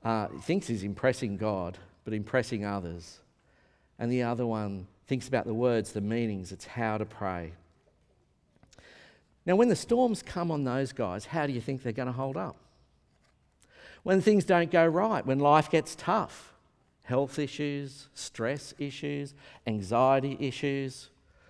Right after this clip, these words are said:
the world's just bearing down like a heavy load on him. "I'll, I'll go out and I'll pray more on the street so people pat me on the back more." Doesn't cut it anymore.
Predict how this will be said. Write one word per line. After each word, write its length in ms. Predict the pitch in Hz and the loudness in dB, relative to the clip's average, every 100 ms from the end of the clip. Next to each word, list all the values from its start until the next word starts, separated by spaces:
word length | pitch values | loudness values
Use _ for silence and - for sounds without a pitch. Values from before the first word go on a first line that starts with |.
| _ _ | _ _
the 100 | - | 0
world's 380 | 147 147 147 143 | 4 6 4 2
just 180 | 131 - | -2 -4
bearing 420 | 135 139 139 131 | 0 2 2 0
down 300 | 127 131 120 | 0 -2 -4
like 200 | 113 113 | -4 -6
a 60 | 110 | -6
heavy 340 | 110 127 127 | -2 0 0
load 380 | 110 113 127 131 | 2 2 2 2
on 180 | 117 104 | 0 -2
him. 340 | 98 82 80 - _ _ _ _ - - - - - | -6 -8 -10 -18 _ _ _ _ -20 -20 -20 -4 6
"I'll, 280 | 156 151 - | 8 8 8
I'll 160 | 147 | 8
go 280 | 139 180 170 | 8 6 8
out 320 | 175 170 127 | 8 8 4
and 140 | 117 127 | 2 0
I'll 120 | 127 | 0
pray 320 | - 175 170 | 2 4 4
more 200 | 160 147 | 4 4
on 80 | 135 | 2
the 80 | 127 | 0
street 360 | - 175 123 | 0 0 0
so 160 | - 123 | 0 -2
people 320 | - 147 135 | -2 -4 -4
pat 260 | - 135 - | -4 -4 -4
me 80 | 135 | -4
on 140 | 131 | -4
the 80 | 117 | -2
back 320 | 117 117 120 | -2 -4 -6
more." 560 | 120 135 147 110 82 - _ _ _ _ _ _ _ _ - | -2 -2 -2 -4 -8 -14 _ _ _ _ _ _ _ _ -12
Doesn't 360 | 113 147 160 | -8 -4 -6
cut 260 | - 139 180 | -4 -2 -2
it 120 | 165 | -2
anymore. 540 | 127 117 107 98 85 | -2 -2 -4 -6 -10